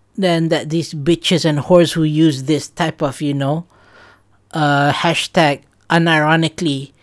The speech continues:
not thinking about, hey, there's, there must be consequences, repercussions of, of using this. But then when you flipped it and use it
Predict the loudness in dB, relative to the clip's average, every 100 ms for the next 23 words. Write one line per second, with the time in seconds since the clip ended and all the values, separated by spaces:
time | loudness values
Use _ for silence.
0 | _ _ -4 -2 -2 -2 -2 -4 -4 -2
1 | 0 0 -2 _ _ _ _ _ 0 2
2 | 2 -2 -12 _ _ -8 -6 -6 -6 -2
3 | 0 0 -2 -4 -4 -4 -4 -2 -2 -2
4 | -2 -2 -2 0 0 2 2 2 2 0
5 | -4 -2 -2 -2 -4 -4 -4 -6 -2 0
6 | 2 2 -2 -8 -20 -18 -4 -2 -2 -2
7 | -2 0 0 -2 -4 0 2 2 2 -2